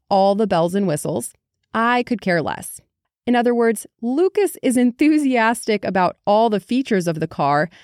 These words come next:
and I'm not. For example, he loves the touch screen with video games on there and streaming services,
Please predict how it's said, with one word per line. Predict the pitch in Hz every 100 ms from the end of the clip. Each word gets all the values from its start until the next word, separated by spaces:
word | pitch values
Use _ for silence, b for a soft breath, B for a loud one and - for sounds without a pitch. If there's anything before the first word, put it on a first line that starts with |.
| b b _ -
and | 285
I'm | 240 240
not. | 247 196 - _ _ _ b b b
For | - 247
example, | 233 208 196 208 208 -
he | - 240
loves | 196 175 165
the | -
touch | - 254 240 -
screen | - 240 226 226 226 226
with | 170 165 _ _
video | 214 269 254 247
games | 226 226 226 220
on | 214 214
there | 214 208 208
and | - 165
streaming | - - 240 233 233
services, | - 208 196 202 208 196 196 196 -